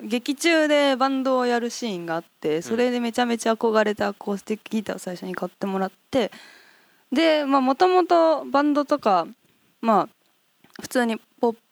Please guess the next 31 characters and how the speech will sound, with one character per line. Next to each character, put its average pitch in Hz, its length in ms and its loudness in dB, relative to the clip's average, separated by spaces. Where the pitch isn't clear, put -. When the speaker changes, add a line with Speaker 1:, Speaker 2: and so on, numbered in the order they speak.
Speaker 1:
ピ 240 80 -4
ュ 233 80 2
ラ 226 280 4
ー - 20 2
音 202 240 -2
楽 170 200 -8
が 185 100 -6
好 - 120 -16
き 226 120 -2
だ 160 100 -2
っ - 40 -20
た 165 100 -12
ん - 160 -12
で、 165 80 -2
Speaker 2:
う - 20 -4
ん。 - 40 -4
Speaker 1:
趣 247 220 -2
味 208 140 -2
で 175 100 0
ず 185 120 -2
っ 185 40 -6
と 190 100 -10
聴 196 200 -6
い - 20 -14
て 185 140 -8
た - 100 -12
ん 160 120 -12
で 175 60 -10
す - 140 -18
け 185 120 -14
ど、 - 180 -8